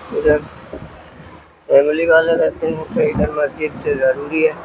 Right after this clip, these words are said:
हाँ, ये मस्जिद है। और ये सब, पर ये पता नहीं क्या चीज़ है, इसका मुझे अंदाज़ा नहीं है। बाकी फ़ोन आ रहा है, बाद में बात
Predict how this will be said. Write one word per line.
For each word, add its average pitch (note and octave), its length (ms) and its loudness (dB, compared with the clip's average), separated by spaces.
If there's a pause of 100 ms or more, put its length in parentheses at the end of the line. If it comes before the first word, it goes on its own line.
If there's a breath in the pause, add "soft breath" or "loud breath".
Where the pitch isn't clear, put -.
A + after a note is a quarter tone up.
(640)
हाँ, D3 240 4
ये D3+ 120 2
मस्जिद D#3 460 -2
है। D#3+ 120 4 (480)
और F#3+ 140 6
ये G3 260 4
सब, G3+ 200 4 (240)
पर F#3+ 200 6
ये G#3+ 240 6
पता G#3+ 320 2
नहीं G#3+ 140 6
क्या G#3 240 4
चीज़ G3+ 320 0
है, G3 80 -2
इसका G3 280 -4
मुझे F3+ 340 -4 (100)
अंदाज़ा D#3 500 0
नहीं D#3 200 2
है। D#3 60 2
बाकी D3+ 280 -2
फ़ोन E3 320 2
आ F3 120 6
रहा F3 140 6
है, F3+ 140 4
बाद D#3 240 4
में E3+ 160 0
बात D#3+ 160 2